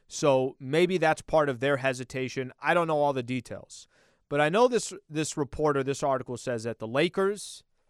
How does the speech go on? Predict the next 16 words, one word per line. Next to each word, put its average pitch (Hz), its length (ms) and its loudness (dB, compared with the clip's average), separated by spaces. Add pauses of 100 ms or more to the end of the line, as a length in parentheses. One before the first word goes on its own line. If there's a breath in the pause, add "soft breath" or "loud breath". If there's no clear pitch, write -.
(220)
the 123 100 -6
Knicks, 147 640 -4 (480)
and 131 120 -6
the 127 40 -4
Clippers 127 580 -2
are 120 120 0
expected 165 560 -4
to 180 100 -4
be 170 140 -2
among 151 360 0
the 139 140 -6
interested 151 520 -6
suitors 120 600 -6
if 123 240 -12
Irving 135 380 -4
heads 113 380 -6